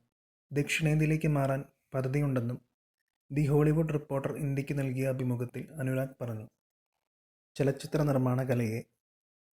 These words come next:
ലാഭമുണ്ടാക്കുന്ന യന്ത്രമായി തരം താഴ്ത്തിയെന്നും അദ്ദേഹം വിമർശിച്ചു. സിനിമ ആരംഭിക്കുന്നതിന് മുമ്പ് തന്നെ അതെങ്ങനെ വിൽക്കാമെന്നാണ് ആലോചിക്കുന്നത്. അതിനാൽ തന്നെ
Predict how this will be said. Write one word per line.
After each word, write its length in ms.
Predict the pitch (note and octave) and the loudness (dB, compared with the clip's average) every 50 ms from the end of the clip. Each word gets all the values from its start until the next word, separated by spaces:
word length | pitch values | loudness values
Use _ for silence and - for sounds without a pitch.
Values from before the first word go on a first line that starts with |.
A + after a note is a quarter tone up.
| _ _ C#3+ | _ _ -2
ലാഭമുണ്ടാക്കുന്ന 840 | C#3 C3+ C#3+ C#3+ D#3 D#3+ D#3 D#3 D3+ D3 D3 C#3 C3 - C#3+ C#3 C3+ | 0 2 2 4 4 4 4 4 4 4 4 2 2 2 0 -2 0
യന്ത്രമായി 680 | C3+ C3+ C3 B2+ B2+ C3 C3+ C3+ C3 A#2+ A#2+ B2 B2 - - | 0 0 2 2 2 2 0 0 0 -2 -2 -4 -6 -6 -6
തരം 200 | A#2+ B2+ B2+ B2+ | -4 -4 -2 0
താഴ്ത്തിയെന്നും 580 | B2+ C#3 C3+ C3 - B2+ A#2+ A#2 A2+ A#2 C3 - - | 0 0 0 0 0 -2 -4 -4 -4 -4 -6 -8 -8
അദ്ദേഹം 440 | - B2+ A#2+ B2 B2 - - C3+ - - _ _ _ - | -6 -2 -2 0 -2 -2 -6 -12 -14 -16 _ _ _ -6
വിമർശിച്ചു. 540 | C3 B2+ B2 A#2+ - - A#2+ - - - - _ _ _ _ _ _ _ _ _ _ _ _ _ _ _ _ _ _ _ | -2 -2 -2 -2 -4 -6 -8 -10 -12 -14 -18 _ _ _ _ _ _ _ _ _ _ _ _ _ _ _ _ _ _ _
സിനിമ 340 | - - D3 C#3+ D3+ D#3 D#3+ | -6 -2 0 2 4 4 4
ആരംഭിക്കുന്നതിന് 800 | E3 D#3 D3 C#3+ C#3 D3 C#3+ C#3+ C#3+ C#3+ D3 D3 D3+ D3 D3 | 4 4 2 2 2 2 2 2 2 2 2 0 2 2 2
മുമ്പ് 340 | C#3+ C3 C3 C3 C3 C3 C3 | 2 0 0 0 0 2 2
തന്നെ 260 | B2 A#2 A#2 A#2+ - - _ _ _ _ _ _ _ _ _ _ _ _ C#3 | 2 2 0 -2 -4 -8 _ _ _ _ _ _ _ _ _ _ _ _ -4
അതെങ്ങനെ 440 | C3+ C3+ D3 C#3+ D3+ D3+ D#3+ D#3+ | 0 0 2 2 2 4 4 4
വിൽക്കാമെന്നാണ് 720 | D#3 C#3 C3+ C#3 - D#3 D3+ D3 C#3+ C#3+ C#3+ C3+ B2+ A#2+ C3 | 4 2 0 0 0 0 0 2 2 2 2 0 0 0 0
ആലോചിക്കുന്നത്. 800 | D3+ C#3+ B2+ B2+ B2+ B2+ B2 B2 A#2 - B2+ A#2 A2+ A2 A#2+ - _ _ _ _ _ _ _ _ _ _ _ _ _ _ - | -2 -2 0 0 0 0 0 -2 -2 -4 -4 -6 -6 -6 -8 -12 _ _ _ _ _ _ _ _ _ _ _ _ _ _ -4
അതിനാൽ 420 | D3 C#3+ D3 D#3 D#3+ E3 D#3+ D3 | 0 2 4 4 4 4 4 2
തന്നെ 280 | B2+ B2+ B2+ A#2+ - - | 2 2 2 0 -2 -4